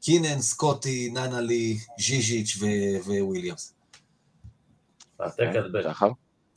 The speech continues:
Speaker 2: העתק הדבק.
Speaker 3: בסדר.
Speaker 2: זה מה שרשמתי.
Speaker 3: זה, יפה, אז רק, אז אני רק אגיד שגם, אה, אמיר שנתן לי את ההימורים שלו מראש, כדי שאנחנו נוכל לשמור על התחרות, הוא העביר את זה בפרטי, גיא לא ידע את השאלות, לא ידע את
Speaker 1: נכון.
Speaker 3: התשובות של אמיר,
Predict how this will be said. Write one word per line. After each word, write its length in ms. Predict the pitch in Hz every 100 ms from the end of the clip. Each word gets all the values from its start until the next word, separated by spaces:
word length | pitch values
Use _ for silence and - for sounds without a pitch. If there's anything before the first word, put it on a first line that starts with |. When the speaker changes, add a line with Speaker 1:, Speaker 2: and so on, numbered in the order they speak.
| _ _ -
Speaker 2:
העתק 380 | 87 - 113 117
הדבק. 320 | 110 113 98
Speaker 3:
בסדר. 960 | - - _ _ _ _ - 87 98 95
Speaker 2:
זה 60 |
מה 80 | 95
שרשמתי. 440 | 95 101 - 95 80
Speaker 3:
זה, 200 | 78 76 76 - _ _ _ _ _ _ _ - 76
יפה, 300 | 76 - 73
אז 220 | 71 82
רק, 280 | 95 - 98
אז 300 | 92 90 90
אני 120 | 90
רק 160 | 95
אגיד 200 | 90 95
שגם, 420 | - 80 92 92 90
אה, 480 | 87 82 80 78
אמיר 240 | 82 101 98
שנתן 340 | 87 82 95
לי 60 | 90
את 80 | 85
ההימורים 300 | 85 85 85
שלו 200 | 87 80
מראש, 460 | 80 82 123 123
כדי 200 | - 80
שאנחנו 300 | 80 80 -
נוכל 140 | 78 85
לשמור 340 | - 87 80
על 100 | 78
התחרות, 600 | 78 76 - - 78 113 107
הוא 80 |
העביר 160 | 78 85
את 60 | 80
זה 80 |
בפרטי, 560 | 80 - 78 - 131 131
גיא 140 | 98
לא 160 | 92 92
ידע 280 | 92 90 92
את 120 | -
השאלות, 720 | 82 - 82 113 139 135 - - _ -
לא 60 | 87
ידע 140 | 85
את 40 |
Speaker 1:
נכון. 100 | 85
Speaker 3:
התשובות 280 | - 90 87
של 160 | - 82
אמיר, 360 | 87 135 151